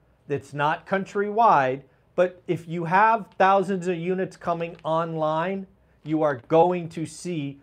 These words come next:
softer rents. So please don't get it twisted. We are not building enough single-family homes. We have lots of multifamily units coming.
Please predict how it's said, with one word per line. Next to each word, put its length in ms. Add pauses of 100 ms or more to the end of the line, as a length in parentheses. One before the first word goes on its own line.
(120)
softer 680
rents. 460 (300)
So 320 (380)
please 460 (240)
don't 260
get 140
it 140
twisted. 420 (580)
We 200
are 140
not 720 (520)
building 500 (120)
enough 460 (260)
single-family 800
homes. 400 (1200)
We 160
have 320 (220)
lots 720 (340)
of 120
multifamily 800
units 320
coming. 360